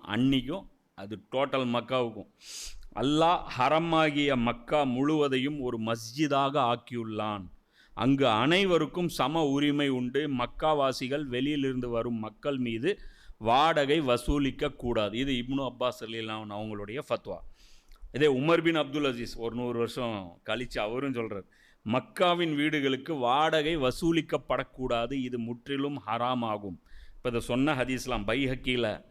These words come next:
சுனன் பைஹக்கி அல் குப்ரால ஒன்பதாயிரத்தி நூத்தி எட்டு, ஒன்பதாயிரத்தி நூத்தி ஏழு, முசன்னஃப் இப்னு அப்துர் ரஸாக்ல எட்டாயிரத்தி தொள்ளாயிரத்தி அறுபத்தி அஞ்சு, எட்டாயிரத்தி தொள்ளாயிரத்தி அறுபத்தி ரெண்டு.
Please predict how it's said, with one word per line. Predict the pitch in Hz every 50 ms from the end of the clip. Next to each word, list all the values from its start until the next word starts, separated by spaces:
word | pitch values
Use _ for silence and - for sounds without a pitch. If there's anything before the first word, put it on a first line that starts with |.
| - _ _ - -
சுனன் | - - 123 127 131 135 135 135
பைஹக்கி | 123 123 135 123 123 123 120 127
அல் | 120 117 117 113 117
குப்ரால | 117 113 113 123 123 120 117 113 135 165 - - _
ஒன்பதாயிரத்தி | - 110 113 123 131 135 131 127 123 120 113 104 - 117
நூத்தி | 113 117 120 - - 113 104
எட்டு, | 110 110 - _ - 165 196 190 - _ _ _ _ _
ஒன்பதாயிரத்தி | 120 120 131 135 127 123 117 117 113 104 117 117
நூத்தி | 120 123 120 - 120 113
ஏழு, | 117 127 139 131 113 95 82 - _ _ _ _ _ - _ - _ _
முசன்னஃப் | - 131 127 - 156 147 151 147 120 139
இப்னு | 135 123 127 127
அப்துர் | 120 110 120 120 135 123
ரஸாக்ல | 120 120 113 113 127 127 123 131 139 151
எட்டாயிரத்தி | 139 123 117 - - 143 139 135 135 131 127 135 131 -
தொள்ளாயிரத்தி | 127 120 120 123 127 123 117 117
அறுபத்தி | 110 110 123 131 131 127 - 120
அஞ்சு, | 117 120 117 135 151
எட்டாயிரத்தி | 135 123 - - 127 123 120 - - 143 135
தொள்ளாயிரத்தி | - 120 117 120 123 123 120 113 113 131
அறுபத்தி | 117 113 117 123 123 117 113 _ 147 135
ரெண்டு. | 120 120 123 127 120 113